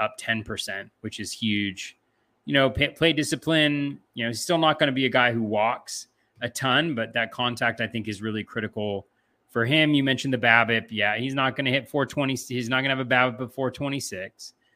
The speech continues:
Um, that's for sure. But if he can hit two fifty, I mean, with the power and speed combo that he's got, Bat X has him projected for two thirty, five home runs, nine steals, and two hundred thirty plate appearances. I mean, that's ten eighteen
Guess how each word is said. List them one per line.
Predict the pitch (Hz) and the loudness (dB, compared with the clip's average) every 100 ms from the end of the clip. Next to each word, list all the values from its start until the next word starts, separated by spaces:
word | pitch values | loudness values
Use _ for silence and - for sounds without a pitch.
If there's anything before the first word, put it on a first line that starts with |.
| _ _ | _ _
Um, | 113 110 110 | -4 -2 2
that's | 123 131 | 2 2
for | - 135 | -4 -6
sure. | - 101 95 | -4 -6 -4
But | 95 127 | -4 -4
if | 151 | -2
he | 220 | -2
can | 214 240 | 0 2
hit | 208 - | 0 0
two | 202 | -2
fifty, | 190 190 202 - 107 104 | 2 4 4 2 -6 -4
I | 107 | -4
mean, | 120 | -4
with | 120 113 | -4 -6
the | 123 | -4
power | 131 131 131 | 0 2 0
and | 123 | -4
speed | - 127 117 | -4 -4 -2
combo | 120 117 | -2 -2
that | 110 107 | -2 -4
he's | 107 | -4
got, | - 120 123 123 - _ _ _ _ _ - | 0 4 4 2 -2 _ _ _ _ _ 0
Bat | 127 123 | 4 6
X | 127 123 | 4 2
has | 127 117 | -2 -2
him | 113 | -6
projected | 117 120 113 117 | -2 -2 -2 -6
for | 127 | -8
two | - 143 | -8 -8
thirty, | 117 139 131 127 123 | -4 0 0 -2 -4
five | 131 123 | 0 -2
home | 120 123 120 | -2 -4 -2
runs, | 120 120 117 110 | -2 -2 -4 -6
nine | 113 113 117 | -4 -4 -4
steals, | 113 131 123 120 110 | -8 -6 -4 -2 -4
and | 113 | -8
two | - | -6
hundred | 131 120 | -6 -4
thirty | 120 117 | -4 -4
plate | 113 139 165 | -2 -2 -2
appearances. | - 120 113 127 117 - | -4 -6 -4 -8 -8 -12
I | _ _ _ | _ _ _
mean, | - 131 | -4 0
that's | 175 - | 0 0
ten | 185 180 | 2 4
eighteen | 165 - 170 185 135 | 2 0 -2 -2 -2